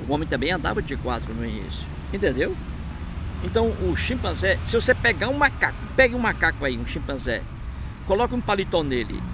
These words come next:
uma calça, um chapeuzinho. Ele vai passar aqui, agora eu estou aqui filmando, ele passa por aqui caminhando, eu não vou perceber que é um macaco.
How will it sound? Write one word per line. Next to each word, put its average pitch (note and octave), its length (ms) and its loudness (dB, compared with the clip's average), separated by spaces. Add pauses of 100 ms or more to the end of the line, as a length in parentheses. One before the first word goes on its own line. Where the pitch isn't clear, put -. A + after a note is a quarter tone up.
(1080)
uma C#3 160 0
calça, C#3 580 4 (1300)
um - 40 -2
chapeuzinho. D#3+ 720 2 (1700)
Ele A3 140 4
vai A3 140 6
passar F3 420 4
aqui, G3+ 320 0 (320)
agora D#3+ 400 0
eu D3 140 0
estou D3+ 180 -2
aqui C#3+ 160 -4
filmando, D#3 420 -4
ele D#3 120 0
passa G3 280 -2
por E3 160 -2
aqui C#3+ 200 -2
caminhando, C#3+ 560 -2 (500)
eu A#3+ 100 4
não C#4 100 2
vou A3+ 140 6
perceber F#3+ 500 4
que F3 120 -2
é G3+ 60 2
um C4+ 80 0
macaco. D#3 420 0